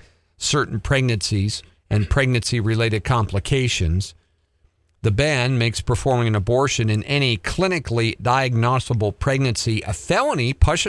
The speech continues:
punishable by five years in prison in Idaho. But yesterday, the judge said the state cannot prosecute anybody who is performing one in an emergency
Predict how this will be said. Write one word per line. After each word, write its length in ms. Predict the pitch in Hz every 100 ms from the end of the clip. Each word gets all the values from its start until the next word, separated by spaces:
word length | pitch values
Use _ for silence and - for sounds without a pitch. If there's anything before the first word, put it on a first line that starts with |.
| -
punishable 600 | 151 220 262 - 113 131
by 180 | 156 139
five 320 | - 135 139
years 180 | 151 147
in 100 | 160
prison 380 | - 254 165 120
in 140 | 104
Idaho. 480 | 135 202 110 95 120
But 160 | 127 110
yesterday, 480 | 151 - 123 135
the 120 | 139 123
judge 520 | 117 117 139 - - _ _ _ _ _ _ -
said 260 | - 143 120
the 100 | 113
state 400 | - 135 135 -
cannot 340 | 131 127 -
prosecute 600 | 139 139 - 117 127 120 -
anybody 600 | 147 196 143 98 95 110
who 140 | 110 104
is 100 | -
performing 720 | 117 98 120 110 107 104 104
one 240 | 107 120
in 160 | - 117
an 100 | 110
emergency 840 | 113 143 151 120 107 - 76 78